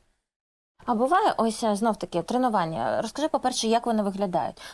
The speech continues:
Людина, яка приходить в Нацгвардію, там, підписує контракт, вона не, не мобі-, ну, не воювала до цього,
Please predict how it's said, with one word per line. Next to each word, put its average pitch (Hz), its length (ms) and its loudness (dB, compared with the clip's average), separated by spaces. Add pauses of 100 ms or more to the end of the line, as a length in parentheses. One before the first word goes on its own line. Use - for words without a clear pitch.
(140)
Людина, 277 280 0
яка 240 260 4
приходить 220 460 -4
в - 20 -2
Нацгвардію, 185 580 -2
там, 160 120 -10
підписує 202 500 -2
контракт, 208 460 0
вона 190 220 0
не, 185 180 0
не 202 340 -2
мобі-, 170 300 -2
ну, 196 220 0
не 220 260 2
воювала 208 500 2
до 247 100 -4
цього, 240 400 -2